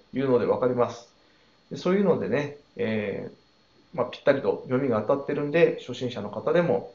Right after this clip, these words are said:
まあ、本当に無理なく、一ヶ月、二ヶ月で、えー、月十万稼げるようになりましたとかね、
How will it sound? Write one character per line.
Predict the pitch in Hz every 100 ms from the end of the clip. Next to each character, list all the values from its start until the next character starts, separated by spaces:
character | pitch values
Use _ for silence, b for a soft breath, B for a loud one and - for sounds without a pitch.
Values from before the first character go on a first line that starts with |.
| _
ま | -
あ、 | 127
本 | 117
当 | 117
に |
無 | 113 117
理 |
な | 101 92
く、 | - 65 b b b -
一 | -
ヶ | 120
月、 | 117 107
二 | 107
ヶ | 120
月 | 131 -
で、 | 101 - - -
え | 98 92 90
ー、 |
月 | - 110
十 | 101
万 | 123 113
稼 | 92 -
げ | 110
る |
よ | 107
う |
に |
な | 90
り | 98
ま | 123 120
し |
た | -
と | -
か | -
ね、 | 131 135